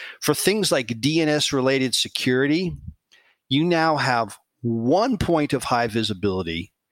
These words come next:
which is an, a critical part of iso twenty-seven oh oh one,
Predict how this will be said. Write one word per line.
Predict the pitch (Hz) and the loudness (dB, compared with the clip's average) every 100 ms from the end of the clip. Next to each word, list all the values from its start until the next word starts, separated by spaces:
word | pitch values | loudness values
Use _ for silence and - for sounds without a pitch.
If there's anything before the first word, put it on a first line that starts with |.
| _ - | _ -4
which | - | 0
is | 120 - | 0 -2
an, | 113 123 | -2 -2
a | 123 | -4
critical | - 170 175 - | 0 0 2 0
part | - 156 113 | 0 2 2
of | 107 | 2
iso | 110 110 110 | 0 0 -2
twenty-seven | - 110 104 - 98 98 | -2 -2 0 -2 -2 -2
oh | 90 - | -2 -2
oh | 95 | -4
one, | 90 85 | -4 -4